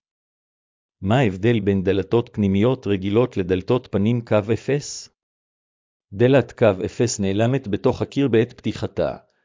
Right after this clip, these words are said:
ובכך היא חוסכת במקום ולא מפריעה לעיצוב הפנים של הבית, בניגוד לדלתות צירים רגילות. מהם היתרונות האסתטיים של דלת קו אפס? דלתות נסתרות הן פונקציונליות,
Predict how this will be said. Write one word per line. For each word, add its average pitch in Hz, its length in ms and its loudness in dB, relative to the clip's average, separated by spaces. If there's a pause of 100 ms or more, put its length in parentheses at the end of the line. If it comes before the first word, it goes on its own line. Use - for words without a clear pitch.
(240)
ובכך 101 400 -4
היא 131 80 -4
חוסכת 131 500 -4
במקום 127 680 0
ולא 123 300 2
מפריעה 117 440 0
לעיצוב 107 440 -2
הפנים 107 360 -2
של 92 180 -4
הבית, 87 520 -2 (380)
בניגוד 107 440 -2
לדלתות 104 480 2
צירים 120 440 -2
רגילות. 95 680 -4 (1000)
מהם 104 300 0
היתרונות 98 560 0
האסתטיים 98 680 0
של 90 220 -6
דלת 98 360 -2
קו 101 140 0 (140)
אפס? - 540 -6 (1040)
דלתות 104 460 0
נסתרות 120 540 0
הן 104 140 -2
פונקציונליות, 113 1120 -2